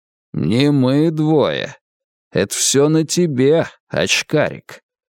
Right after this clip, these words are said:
Судя по всему, Мандарин не шутит. «Ты потерял чемодан, и ты убил старшего сына Минэгиси.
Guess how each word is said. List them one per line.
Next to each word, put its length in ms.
Судя 320
по 140
всему, 320
Мандарин 580
не 120
шутит. 580
«Ты 220
потерял 640
чемодан, 760
и 180
ты 500
убил 480
старшего 680
сына 440
Минэгиси. 880